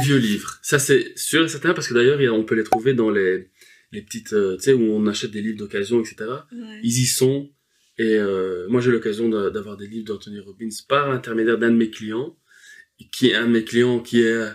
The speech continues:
Speaker 1: qui approche la soixantaine. Et, euh, donc c'est pour ça que c'était des vieux livres, euh, qu'il m'avait prêté, que je lui ai remis.
Speaker 2: Ok.
Speaker 1: Euh, d'ailleurs, un an après, je crois, j'avais aussi oublié. Enfin bref.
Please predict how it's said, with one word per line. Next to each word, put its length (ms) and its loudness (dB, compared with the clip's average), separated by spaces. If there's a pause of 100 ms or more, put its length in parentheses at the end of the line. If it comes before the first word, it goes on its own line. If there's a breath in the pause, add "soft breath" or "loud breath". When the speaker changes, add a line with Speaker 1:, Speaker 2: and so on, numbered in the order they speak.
(140)
Speaker 1:
qui 80 -14
approche 300 -6
la 80 -10
soixantaine. 640 -6 (400 soft breath)
Et, 220 -2
euh, 240 -6 (320)
donc 100 -20
c'est 60 -20
pour 100 -16
ça 80 -10
que 240 -12
c'était 260 -18
des 120 2
vieux 180 2
livres, 340 -4
euh, 140 -20 (720)
qu'il 80 -6
m'avait 200 0
prêté, 380 -4
que 60 -8
je 40 -14
lui 120 -12
ai 20 -14
remis. 400 -16 (180)
Speaker 2:
Ok. 240 -20 (160)
Speaker 1:
Euh, 140 -20
d'ailleurs, 540 -16
un 120 -6
an 120 -4
après, 200 -16
je 80 -16
crois, 160 -20
j'avais 240 -20 (240)
aussi 200 -16
oublié. 280 -20 (160)
Enfin 140 -16
bref. 360 -10